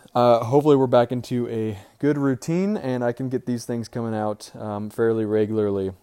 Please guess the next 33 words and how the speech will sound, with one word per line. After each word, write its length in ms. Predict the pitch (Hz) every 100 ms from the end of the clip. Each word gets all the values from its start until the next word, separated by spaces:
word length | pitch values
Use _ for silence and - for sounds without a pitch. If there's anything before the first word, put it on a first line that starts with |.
| -
The 100 | 156
other 160 | 202
thing 260 | 180 151 143
is 180 | 131 120
I 200 | 120 117
had 120 | 127
a 60 | 120
few 140 | 131
people 280 | 127 120 113
asking 300 | 104 107 123
me 120 | 117
about, 500 | 110 110 107 107 -
um, 460 | 113 107 101 101 98 _ _ _ _ _ _ _
about 540 | 123 117 123 117 113
my, 160 | - 113 - - 143 143 -
about 240 | 120 110
not 160 | 113 110
having 220 | 113 104
an 100 | 104
intro 560 | - 135 127 139 127 123
to 80 | 127
the 80 | 117
podcast 840 | 120 117 113 113 113 110 107 -
and 160 | 104
about 300 | 104 104 104
what, 200 | 107 110
kinda 160 | - 110
what 140 | 110
the 60 | 107
purpose 460 | - 113 - 107 -
is 280 | - 110 104
of 260 | - 113 107
it. 240 | 110 107